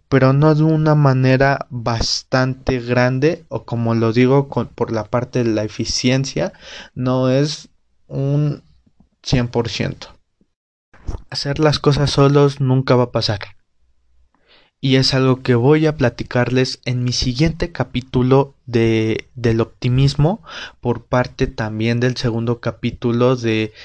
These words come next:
Tiende tu cama, de William McRaven. Aquí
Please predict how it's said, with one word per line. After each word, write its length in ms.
Tiende 300
tu 240
cama, 600
de 380
William 560
McRaven. 760
Aquí 500